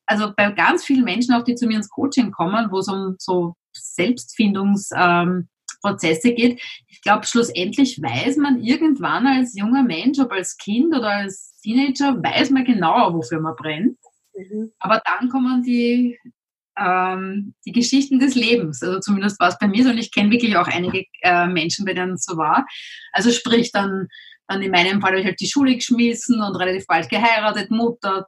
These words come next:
Speaker 1: Job. Und auf einmal ist man ganz woanders gelandet. Und ja, und dann kommt man irgendwann wieder zurück zu dem, wo man sagt, „Dafür brennt aber mein Herz.“ Wie funktioniert das alles eigentlich?
Speaker 2: Ja.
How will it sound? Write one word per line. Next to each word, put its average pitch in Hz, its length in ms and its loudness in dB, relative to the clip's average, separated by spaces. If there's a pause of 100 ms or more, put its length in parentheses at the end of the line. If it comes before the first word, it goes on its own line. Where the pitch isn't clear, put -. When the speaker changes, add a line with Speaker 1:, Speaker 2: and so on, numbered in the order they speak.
(120)
Speaker 1:
Job. 226 340 2 (120)
Und 208 220 -2
auf 208 100 -4
einmal 208 240 0
ist 208 80 -6
man 202 200 -2
ganz 320 300 2
woanders 214 460 0
gelandet. 147 560 -2
Und 170 200 -4 (1000)
ja, 160 280 2 (100)
und 175 160 -2
dann 202 140 -4
kommt 208 240 0
man 240 100 4
irgendwann 233 240 0
wieder 240 200 2
zurück 247 360 -2
zu 262 100 0
dem, 214 280 -2
wo 233 40 0
man 233 140 -2
sagt, 240 260 -4
„Dafür 214 260 2
brennt 240 300 0
aber 160 120 -2
mein 160 220 -4
Herz.“ 147 400 -8
Wie 247 260 4
funktioniert 240 520 -2
das 156 120 -4
alles 139 260 -6
eigentlich? 151 460 -6
Speaker 2:
Ja. 202 240 -14